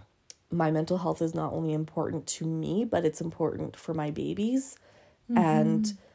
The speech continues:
Speaker 1: you know, like, the saying, "A happy mom, a happy mom means a happy baby," is so true. Like, if something is not working for you, whether it's your baby sleeping in a crib, if they sleep better co-sleeping, like,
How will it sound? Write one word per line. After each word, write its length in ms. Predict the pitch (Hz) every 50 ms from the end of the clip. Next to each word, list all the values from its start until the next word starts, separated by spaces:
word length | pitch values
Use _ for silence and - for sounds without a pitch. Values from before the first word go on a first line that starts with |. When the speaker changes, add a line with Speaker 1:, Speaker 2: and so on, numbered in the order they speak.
| _ _ _ _ _ _ _ _ _ -
Speaker 1:
you 140 | 190 180
know, 380 | 175 165 151 151 147 147 147 - - _ _ _ _ _ _ _ _ _ _ _ _ _ _ _ _ _ _ _ _ _ _ _ _ _ _ _ _ _ _ _ _ _ _ _
like, 360 | 180 175 156 151 151 - - -
the 100 | 180 165
saying, 520 | - - 175 160 156 151 156 156 151 - - -
"A 60 | 170
happy 380 | 160 170 160 151 - 165 160 165
mom, 320 | 160 151 147 - 160 151 - _ _ _ _ -
a 40 | 170
happy 240 | 185 190 175 185
mom 280 | 180 170 165 156 156 156
means 200 | 156 151 156 -
a 40 | 165
happy 280 | 151 160 147 143 - 156
baby," 380 | 156 - - 147 156 151 151
is 220 | 139 - 170 175 170
so 440 | - - - - 165 151 151 151 151
true. 500 | - - - - 156 156 151 - - - - -
Like, 300 | 165 151 147 156 - - _ - - - - - - - _ _ -
if 100 | 190 190
something 380 | - - 185 180 185 202 220
is 140 | 196 185 165
not 420 | 170 165 160 156 160 160 - - 165
working 480 | 165 156 156 165 - - 190 170 170
for 180 | 165 - 165 156
you, 440 | 156 151 147 143 143 151 165 190 - - _ _ _ _ _ _ _ _ _ _ -
whether 340 | 196 185 170 160 160 156
it's 360 | 160 156 156 - - - - -
your 140 | - 185 180
baby 240 | 170 170 170 175 185
sleeping 280 | 185 - 180 180 180 180
in 60 | 175
a 60 | 175
crib, 220 | - 208 190 170
if 100 | 160 156
they 100 | - 165
sleep 240 | 170 - - 190 190
better 220 | - 180 180 180 180
co-sleeping, 720 | - - 196 175 180 180 - 170 165 - - 156 165 175
like, 160 | 170 165 165